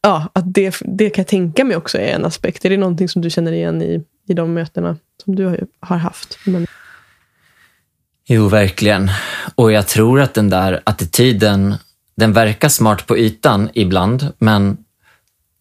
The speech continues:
Speaker 2: den leder också, upplever jag, till jättemycket uppskjutande beteenden. För om man tänker att det ska bli jobbigt så blir det också otroligt mycket svårare att, att starta. Jämfört med om man tänker att det här ska bara bli spännande och jag får väl se hur länge jag håller på.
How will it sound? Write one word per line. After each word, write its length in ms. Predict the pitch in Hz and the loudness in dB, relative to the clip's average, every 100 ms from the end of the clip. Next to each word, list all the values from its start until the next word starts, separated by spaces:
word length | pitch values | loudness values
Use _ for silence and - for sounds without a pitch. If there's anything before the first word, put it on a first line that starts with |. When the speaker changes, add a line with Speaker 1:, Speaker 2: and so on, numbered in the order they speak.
| _ _ _ _ _ _ _ _ - | _ _ _ _ _ _ _ _ 0
Speaker 2:
den 220 | 135 113 | 2 4
leder 280 | 110 131 123 | 4 4 2
också, 200 | - 110 | 0 -2
upplever 300 | - 135 104 | 2 2 2
jag, 120 | 95 | 2
till 80 | 104 | 0
jättemycket 440 | 92 107 101 - | 0 0 0 -2
uppskjutande 520 | - - 107 - 98 | -4 -2 -2 0 0
beteenden. 600 | 92 95 127 117 92 95 | 0 0 2 2 0 -2
För 140 | 87 107 | -2 0
om 60 | |
man 140 | 98 92 | 0 0
tänker 400 | 117 131 123 101 | 2 2 2 -2
att 100 | - | -2
det 60 | |
ska 160 | - 95 | -2 0
bli 120 | 98 | 2
jobbigt 320 | 98 90 98 | 0 0 -2
så 80 | - | 0
blir 180 | 98 101 | 0 2
det 60 | |
också 200 | 98 - | 2 2
otroligt 340 | 113 104 110 - | 0 2 -2 0
mycket 260 | 98 98 | 0 0
svårare 420 | - 101 95 95 95 | 0 0 2 0 -2
att, 80 | - _ 101 | -6 _ 0
att 280 | 95 98 - | 0 -2 -6
starta. 500 | - 92 - 107 87 _ - - - _ _ _ _ _ _ _ | 0 0 0 -2 -2 _ -20 -20 -20 _ _ _ _ _ _ _
Jämfört 260 | 110 101 98 | 0 0 2
med 80 | 98 | 2
om 60 | |
man 120 | 95 | 2
tänker 300 | 95 120 110 | 2 2 2
att 60 | 92 | 0
det 80 | 92 | 2
här 100 | 107 | 2
ska 160 | - | 2
bara 180 | 92 92 | 0 0
bli 140 | 87 85 | 0 -2
spännande 500 | - 92 107 107 95 | 2 2 4 2 2
och 120 | 95 | 0
jag 120 | 95 | 0
får 100 | 110 | 0
väl 120 | 95 | 0
se 160 | 90 98 | 0 2
hur 80 | 90 | 2
länge 220 | 92 92 | 2 2
jag 60 | |
håller 160 | 90 90 | 2 0
på. 400 | - 117 95 | 0 0 0